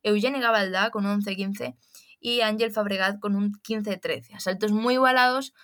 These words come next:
pero que no les permitían seguir en competición. Un poco más avanzaron Diego Calderón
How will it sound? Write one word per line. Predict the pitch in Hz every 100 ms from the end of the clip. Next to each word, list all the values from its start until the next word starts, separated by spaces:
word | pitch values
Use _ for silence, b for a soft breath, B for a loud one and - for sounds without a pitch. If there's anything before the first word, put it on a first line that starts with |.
| b
pero | 196 190 185
que | 175
no | 185
les | 196
permitían | 208 196 - 175 190
seguir | 208 196 208
en | 196
competición. | 185 180 175 - - 165 175
Un | 208
poco | 240 240
más | 226 240 254 -
avanzaron | 202 190 196 214 226
Diego | 220 226
Calderón | 226 220 214 220